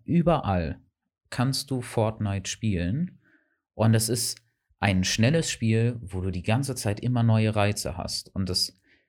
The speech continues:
Krasse daran ist auch, dass dieses Spiel mit absichtlich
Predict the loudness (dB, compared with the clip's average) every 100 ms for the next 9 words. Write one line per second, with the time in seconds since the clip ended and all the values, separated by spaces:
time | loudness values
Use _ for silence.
0 | _ _ -6 0 0 0 0 2 2 2
1 | 0 -2 -4 -4 0 0 -2 -10 _ -4
2 | -2 -2 -2 -2 -4 -4 -2 0 0 -4
3 | -6 -8 -6 -10 -8 -6 -6 -8 -6 -6
4 | -6 -14